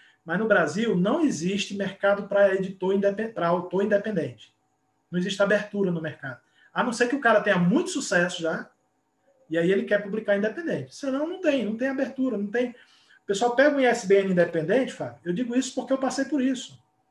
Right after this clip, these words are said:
O distribuidor pega uma, o, a livraria, pega lá um, um selo in-, aliás, se ele pegar um selo editorial que ele não conhece ainda,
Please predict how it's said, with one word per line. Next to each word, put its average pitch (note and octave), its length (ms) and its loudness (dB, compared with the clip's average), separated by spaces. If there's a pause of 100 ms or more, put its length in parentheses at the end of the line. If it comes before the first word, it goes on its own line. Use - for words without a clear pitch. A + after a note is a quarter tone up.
(440)
O F3+ 40 -8
distribuidor A#3+ 500 2
pega B3+ 240 4
uma, G#3+ 180 0
o, F#3+ 500 0
a F3+ 140 -2
livraria, G#3+ 720 4
pega A#3+ 240 2
lá A3 420 0 (320)
um, F3 220 -8
um E3+ 60 -4
selo A3+ 300 2
in-, G#3 140 -2
aliás, A#3 460 6
se C4 80 4
ele C4 80 4
pegar C#4 200 2
um C#4+ 80 -4
selo D#4 200 4
editorial C#4 380 4
que B3+ 80 2
ele A#3 80 0
não C#4+ 160 2
conhece B3 680 0 (1040)
ainda, G3+ 640 -2